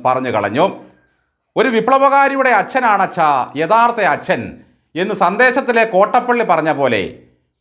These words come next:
ഒരു വിപ്ലവകാരിയുടെ അച്ഛൻ പോലും നിത്യവും സ്മരിക്കപ്പെടുന്നു. അത്തരത്തിലുള്ളതാണ് ഇവരുടെയൊക്കെ കയ്യിലിരിപ്പ്.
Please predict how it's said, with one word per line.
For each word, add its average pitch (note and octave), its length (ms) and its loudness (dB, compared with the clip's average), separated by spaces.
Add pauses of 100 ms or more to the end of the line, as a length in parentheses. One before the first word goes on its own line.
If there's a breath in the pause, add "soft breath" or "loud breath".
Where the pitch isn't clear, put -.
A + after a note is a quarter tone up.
(180)
ഒരു F#3 220 0
വിപ്ലവകാരിയുടെ A#3 800 2
അച്ഛൻ B3+ 340 -6
പോലും F#3+ 260 -2 (180)
നിത്യവും E3+ 460 -2 (300)
സ്മരിക്കപ്പെടുന്നു. C#3+ 720 -2 (640)
അത്തരത്തിലുള്ളതാണ് A#3 920 2 (200)
ഇവരുടെയൊക്കെ F3+ 540 -2 (220)
കയ്യിലിരിപ്പ്. D3 560 0